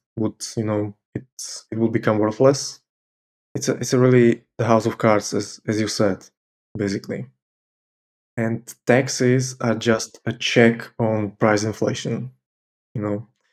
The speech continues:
Uh, the governments and central banks cannot afford to just print, uh, infinitely,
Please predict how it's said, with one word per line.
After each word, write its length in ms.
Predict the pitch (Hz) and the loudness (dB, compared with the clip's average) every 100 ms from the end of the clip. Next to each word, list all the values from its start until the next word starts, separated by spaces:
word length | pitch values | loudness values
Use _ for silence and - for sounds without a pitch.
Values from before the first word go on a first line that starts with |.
| _ _ _ _ 110 | _ _ _ _ -4
Uh, 180 | 110 104 | -2 -2
the 140 | 117 123 | -4 2
governments 680 | 123 127 123 120 117 - - _ - | 4 4 4 2 -2 -8 -12 _ -6
and 120 | 104 | 0
central 280 | 127 117 117 | 0 2 4
banks 420 | 117 117 117 - _ | 6 6 4 -6 _
cannot 360 | 131 123 127 - | 2 4 4 2
afford 480 | 120 - - 113 110 | -8 -4 4 4 4
to 300 | - - 117 | -2 -6 -2
just 420 | 110 107 - - - | 2 0 -2 -10 -2
print, 420 | 113 110 107 - - _ _ _ 120 | 2 2 0 -6 -14 _ _ _ 2
uh, 240 | 107 104 104 | 4 4 0
infinitely, 640 | 110 - 117 117 139 160 | -2 2 0 4 2 2